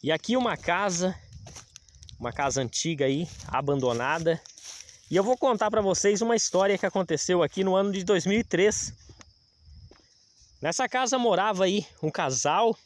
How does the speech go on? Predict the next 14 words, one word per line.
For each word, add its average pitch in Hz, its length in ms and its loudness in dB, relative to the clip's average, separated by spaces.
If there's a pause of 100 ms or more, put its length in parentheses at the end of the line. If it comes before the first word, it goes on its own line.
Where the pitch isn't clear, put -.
(1600)
e 123 840 0 (1300)
a 185 100 -2
esposa 190 800 2 (2500)
acabou 175 640 2
ficando 180 960 2 (840)
doente, 220 560 2
pessoal. 120 460 -2
Ela 185 160 0
ficou 208 300 -2
muito 240 260 -2
doente 180 460 -2
aqui 160 180 -6
nessa 143 300 -4
casa 151 500 -2